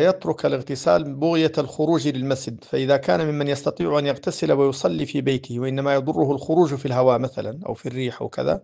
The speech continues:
أو في البرد، وإذا اغتسل في بيته يمكنه ذلك إذا مكث، فنقول: "لا تذهب إلى الجماعة واغتسل في بيتك وصلي في بيتك"، لأن الطهارة شرط في صحة الصلاة والجماعة ليست شرط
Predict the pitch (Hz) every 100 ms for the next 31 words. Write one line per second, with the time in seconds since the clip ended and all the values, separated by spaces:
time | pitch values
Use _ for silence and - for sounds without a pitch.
0 | - 117 123 117 151 175 - _ _ _
1 | _ 131 131 131 190 - 151 131 135 151
2 | 151 143 135 170 170 151 135 135 131 131
3 | 131 123 147 147 160 233 247 _ - _
4 | _ 135 135 135 156 180 190 156 131 131
5 | 123 113 120 131 151 180 _ _ _ _
6 | _ - 127 120 175 156 160 127 - -
7 | - 127 123 165 165 165 170 170 - _
8 | - 120 113 170 165 180 160 131 123 -
9 | 135 120 135 131 - 135 139 160 139 -
10 | 185 143 - 135 147 - 135 127 - 139
11 | 170 - 156 190 196 262 214 - - 120
12 | -